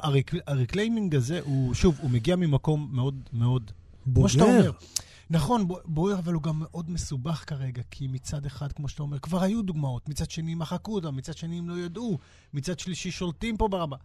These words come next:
Speaker 1: צריכים לדעת את זה ולסדר את זה, נכון, כי אחרי המהפכה גם צריך לבוא המקום של לסדר את המקום, וגם לא לדרוך על אף אחד, לא משנה מאיזה
Speaker 2: נכון,
Speaker 1: עדה או
Speaker 2: נכון,
Speaker 1: משהו כזה.
Speaker 2: נכון, נכון.
Speaker 1: אה, טוב, בוא נדבר קצת, אה,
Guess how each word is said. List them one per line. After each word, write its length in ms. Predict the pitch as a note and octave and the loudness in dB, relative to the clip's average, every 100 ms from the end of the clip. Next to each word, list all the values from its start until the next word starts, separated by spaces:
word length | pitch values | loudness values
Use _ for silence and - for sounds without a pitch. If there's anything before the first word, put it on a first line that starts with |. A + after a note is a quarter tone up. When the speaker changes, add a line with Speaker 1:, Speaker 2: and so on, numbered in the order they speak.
| - - - | -20 -20 -16
Speaker 1:
צריכים 280 | - B2 A#2 | -6 -4 -2
לדעת 320 | A#2 C#3+ C#3+ | -4 -4 -4
את 60 | B2+ | -6
זה 100 | A2+ | -2
ולסדר 640 | A#2+ B2 - C3+ B2 D#3+ G3+ | 2 2 4 4 4 4 2
את 60 | |
זה, 120 | D#3 | 0
נכון, 400 | A#2+ A2 F3+ F3+ A2+ | -2 0 0 -2 -2
כי 120 | - | -4
אחרי 160 | A#2 D#3+ | -4 -2
המהפכה 420 | E3 D#3 C3+ D3+ | -2 0 0 0
גם 140 | D#3 C#3 | -2 -6
צריך 180 | - | -6
לבוא 180 | D3 C#3+ | -6 -4
המקום 300 | D3 C3+ E3 | -4 -4 -6
של 200 | D3+ D3+ - - - - | -6 -8 -10 -18 -16 -4
לסדר 480 | C3+ - C3+ D#3 E3 | -4 0 0 0 -2
את 100 | D#3+ | -2
המקום, 440 | C#3+ C3+ D3+ C#3+ | -4 -4 -6 -8
וגם 240 | B2+ B2+ C3 | -8 -6 -4
לא 80 | |
לדרוך 360 | C#3+ C3 C3+ B2+ | -4 -2 -2 0
על 120 | C#3+ | 0
אף 160 | C3+ C3+ | 0 -4
אחד, 340 | - C#3+ C3 | -4 -2 -2
לא 100 | B2 | -4
משנה 260 | B2+ C3+ B2+ | -4 -4 0
מאיזה 200 | C3+ D3 | 4 6
Speaker 2:
נכון, 260 | B2+ D3 C3 | 6 6 6
Speaker 1:
עדה 80 | |
או 80 | A#2 | 4
Speaker 2:
נכון, 120 | A#2+ A#2 | 2 0
Speaker 1:
משהו 220 | A2+ F#2+ | -2 -4
כזה. 240 | A2+ G#2+ | -4 -4
Speaker 2:
נכון, 120 | A2 G#2 G#2+ | -4 -4 -10
נכון. 200 | - - - | -10 -10 4
Speaker 1:
אה, 100 | D#3 | 6
טוב, 160 | F#3 F#3+ | 8 6
בוא 100 | A3 | 6
נדבר 280 | C#4 A3+ D#3+ | 6 4 2
קצת, 320 | - C#3+ | 2 0
אה, 40 | - | 2